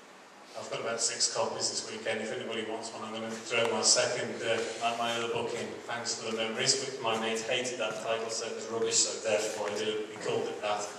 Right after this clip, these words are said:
Um, but, you know, just come and see me if you want a copy. I, I need to get rid of six, otherwise I'll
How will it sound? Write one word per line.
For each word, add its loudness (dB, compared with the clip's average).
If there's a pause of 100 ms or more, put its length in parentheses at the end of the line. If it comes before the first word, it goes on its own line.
(540)
Um, 2 (220)
but, -4
you -2
know, 0
just 0
come 0
and 2
see 2
me -2
if -6
you -6
want -4
a -8
copy. -6
I, -2
I -6
need -2
to -4
get -2
rid -6
of 4
six, 4
otherwise 0
I'll 2